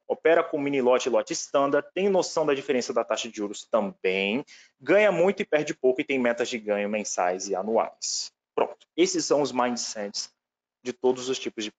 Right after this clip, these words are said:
perfil de trades, pelo menos que eu conheço atualmente. E vocês perceberam alguma semelhança em alguma dessas faixas aqui da, do que eu listei?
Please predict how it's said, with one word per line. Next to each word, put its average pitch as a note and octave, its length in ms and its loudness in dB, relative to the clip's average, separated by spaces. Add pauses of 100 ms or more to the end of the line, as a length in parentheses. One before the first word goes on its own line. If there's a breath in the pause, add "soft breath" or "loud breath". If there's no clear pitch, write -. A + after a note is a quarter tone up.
(140)
perfil A2 280 -6
de G#2+ 140 -4
trades, - 340 -8
pelo C4 180 4
menos C#3+ 220 2
que - 100 -6
eu - 60 2
conheço - 520 0
atualmente. - 520 -2 (280 loud breath)
E G3 60 0
vocês A3+ 260 4
perceberam D3 560 4
alguma A2+ 280 2
semelhança G2+ 760 -2 (380)
em D#3 80 0
alguma C#3+ 1080 2 (680)
dessas A2+ 360 -2
faixas A2+ 420 -2
aqui G2+ 240 -10
da, G2 240 2
do - 160 -8
que - 80 -2
eu C3+ 60 4
listei? A2+ 440 0